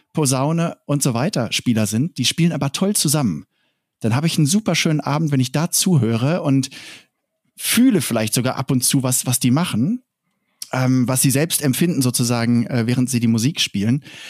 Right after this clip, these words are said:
Das heißt, was wir kreieren, was wir machen mit unserer, mit unserer Firma, ist, wir entwickeln ganz tolle Teams. Teams, die so zusammenspielen wie die Band von Matilda.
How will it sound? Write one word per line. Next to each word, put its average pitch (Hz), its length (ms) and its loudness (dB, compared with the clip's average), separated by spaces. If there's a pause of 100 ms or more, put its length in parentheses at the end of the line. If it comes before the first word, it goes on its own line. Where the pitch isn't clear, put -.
(180)
Das - 180 0
heißt, 139 360 -2 (260)
was 120 220 0
wir 196 180 2
kreieren, 135 440 0
was 110 160 -2
wir 175 120 2
machen 196 260 2
mit 113 100 -2
unserer, 110 580 0
mit 131 140 -8
unserer 107 360 -2
Firma, 127 420 0
ist, - 320 -4 (360)
wir 143 160 -2
entwickeln 131 580 -2 (160)
ganz 147 320 -2
tolle 135 260 0
Teams. - 540 -4 (240)
Teams, 175 340 -2
die 127 100 0
so 143 160 0
zusammenspielen 135 720 0
wie 135 80 -2
die 127 120 0
Band 117 420 0 (280)
von 143 160 -4
Matilda. 139 500 -2